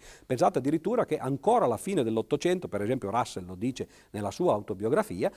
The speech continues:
ancora alla fine dell'Ottocento lo studio che si faceva della matematica nei licei, nelle università, era lo studio di Euclide.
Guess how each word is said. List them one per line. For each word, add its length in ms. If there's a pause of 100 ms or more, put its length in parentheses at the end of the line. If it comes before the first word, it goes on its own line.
(120)
ancora 400
alla 100
fine 220
dell'Ottocento 800
lo 240
studio 560
che 100
si 140
faceva 340
della 160
matematica 640 (220)
nei 100
licei, 460
nelle 160
università, 720
era 480
lo 120
studio 400
di 260
Euclide. 480